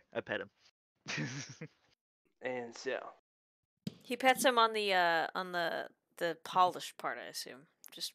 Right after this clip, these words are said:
Speaker 2: <laughs>
Speaker 1: Polish
Speaker 2: Yeah,
Speaker 1: and then,
Speaker 2: that's,
Speaker 1: like,
Speaker 2: that's
Speaker 1: wrap around
Speaker 2: why
Speaker 1: the
Speaker 2: it's
Speaker 1: ears.
Speaker 2: polished.
Speaker 1: I can't
Speaker 3: Yeah,
Speaker 1: scratch
Speaker 3: exactly.
Speaker 1: because it's metal, but, like, pet.
Speaker 3: Just boop,
Speaker 1: <laughs>
Speaker 3: boop, boop.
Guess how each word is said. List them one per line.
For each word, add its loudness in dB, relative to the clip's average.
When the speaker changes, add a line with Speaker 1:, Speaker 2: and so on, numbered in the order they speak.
Speaker 2:
<laughs> -6
Speaker 1:
Polish 10
Speaker 2:
Yeah, 12
Speaker 1:
and 6
then, 8
Speaker 2:
that's, 12
Speaker 1:
like, 6
Speaker 2:
that's 10
Speaker 1:
wrap 0
around 10
Speaker 2:
why 10
Speaker 1:
the 6
Speaker 2:
it's 0
Speaker 1:
ears. -4
Speaker 2:
polished. 8
Speaker 1:
I 0
can't 2
Speaker 3:
Yeah, 2
Speaker 1:
scratch 6
Speaker 3:
exactly. -2
Speaker 1:
because 4
it's -12
metal, 2
but, -4
like, -4
pet. -6
Speaker 3:
Just -10
boop, -2
Speaker 1:
<laughs> -8
Speaker 3:
boop, -4
boop. -20